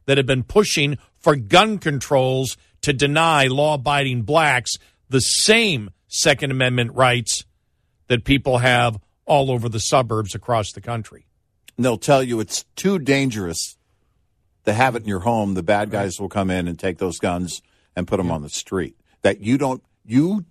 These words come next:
Speaker 2: your right does not exist to
Speaker 1: Yep.
Speaker 2: protect your own home and your family.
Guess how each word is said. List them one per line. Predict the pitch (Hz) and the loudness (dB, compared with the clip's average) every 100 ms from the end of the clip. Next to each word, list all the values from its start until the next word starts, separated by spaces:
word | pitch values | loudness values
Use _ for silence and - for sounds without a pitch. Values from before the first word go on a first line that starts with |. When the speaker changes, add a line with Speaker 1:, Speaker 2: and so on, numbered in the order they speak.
| - | -10
Speaker 2:
your | 113 156 214 240 208 | 0 2 4 2 0
right | 139 175 131 85 - _ _ _ _ - | -2 0 0 -4 -12 _ _ _ _ -8
does | 107 107 | -6 0
not | 123 123 | 0 0
exist | 120 95 117 95 - _ _ _ - | -2 -6 -4 -4 -6 _ _ _ -8
to | |
Speaker 1:
Yep. | 120 | -4
Speaker 2:
protect | 104 123 117 - | 0 2 0 0
your | 95 - | -4 0
own | 113 123 | 0 0
home | 113 104 101 104 | 0 -2 -2 -2
and | 92 | -2
your | 90 | -4
family. | - 92 80 73 | -2 -4 -4 -6